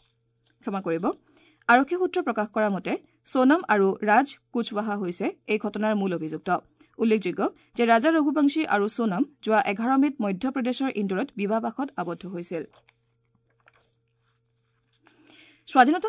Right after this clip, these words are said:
সংগ্ৰামৰ মহান নায়ক ভগৱান বিৰছা মুণ্ডাক তেওঁৰ শ্বহীদ দিৱস উপলক্ষে প্ৰধানমন্ত্ৰী নৰেন্দ্ৰ মোদীয়ে আজি বীৰগৰাকীক শ্ৰদ্ধাঞ্জলি জ্ঞাপন কৰে।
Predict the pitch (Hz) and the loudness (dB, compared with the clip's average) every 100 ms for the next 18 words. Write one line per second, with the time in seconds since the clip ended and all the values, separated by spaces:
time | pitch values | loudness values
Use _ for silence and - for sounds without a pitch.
0 | - 285 285 294 302 196 220 247 220 269 | 2 4 6 6 4 2 2 2 2 0
1 | - 220 196 208 220 - _ _ 220 233 | -4 -6 -2 0 -2 -6 _ _ 0 0
2 | 302 294 269 208 - - - 226 233 220 | 2 4 4 2 -2 -4 -2 -2 0 -2
3 | 233 262 285 285 214 220 220 269 208 214 | -2 -2 -2 -2 -2 -4 -4 -6 -4 -4
4 | 208 202 196 185 196 214 180 190 392 _ | -4 -4 -4 -2 -2 -4 -4 -6 -6 _
5 | - 220 226 214 247 285 277 302 294 202 | -4 -2 0 0 0 0 -2 -4 -6 -6
6 | 196 220 233 240 240 185 180 185 | -4 -4 -2 -4 -6 -8 -4 -4